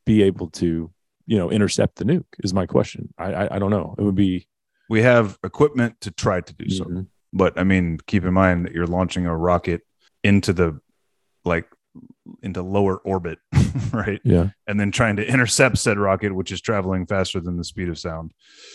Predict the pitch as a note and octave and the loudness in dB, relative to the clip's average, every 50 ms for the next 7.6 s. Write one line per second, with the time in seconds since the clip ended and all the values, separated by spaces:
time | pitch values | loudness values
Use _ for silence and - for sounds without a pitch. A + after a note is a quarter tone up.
0 | - - - _ _ _ - G#2+ G#2 A2 G#2+ G#2+ G2+ G2 F#2 G2 F#2+ F2+ E2 - | -20 -20 -20 _ _ _ 0 2 2 4 4 4 4 4 4 2 2 2 0 -2
1 | D#2 - - _ _ _ _ - - - - _ _ - - F2+ E2 D#2+ D#2+ D#2+ | -8 -14 -14 _ _ _ _ -20 -20 -20 -20 _ _ -16 -14 -12 -12 -10 -12 -14
2 | F2 - _ _ _ _ - D#2+ - - _ _ - C3+ D#3 E3 F#3+ D#3+ A2+ D#2+ | -16 -20 _ _ _ _ -16 -16 -16 -18 _ _ 2 4 4 6 4 4 4 2
3 | A#2 A#2 A#2 A2+ A2 G2+ F#2+ - - _ _ _ - B2+ C#3 - - D#3+ D#3+ G#3 | 2 4 4 4 4 2 0 -4 -10 _ _ _ 2 2 4 4 2 2 2 2
4 | G3+ - F3 E3+ - D3+ C#3 B2+ F#2+ F2+ G2+ A2 A#2 A#2+ G#2+ F2 E2+ D#2+ - - | 2 2 0 2 4 4 2 2 4 4 4 4 6 6 6 4 4 0 -2 -2
5 | - F#2 F2+ F2 E2 D#2 D#2 - _ _ _ _ _ _ - G#2+ F#2+ F2 F2 E2 | 0 2 2 2 2 -2 -6 -14 _ _ _ _ _ _ 0 2 2 2 0 -2
6 | D#2+ - - - _ _ _ - G2+ F#2+ F#2+ F2 - - - F2+ F2 - E2+ E2+ | -4 -8 -10 -14 _ _ _ -4 -2 -2 -2 -2 -2 -2 -2 -4 -2 -2 -4 -4
7 | E2+ D#2 - F2+ F2 D#2+ E2+ D#2 D2+ D2+ D#2 D#2 | -4 -2 -2 -2 -2 -2 -2 -4 -4 -8 -10 -10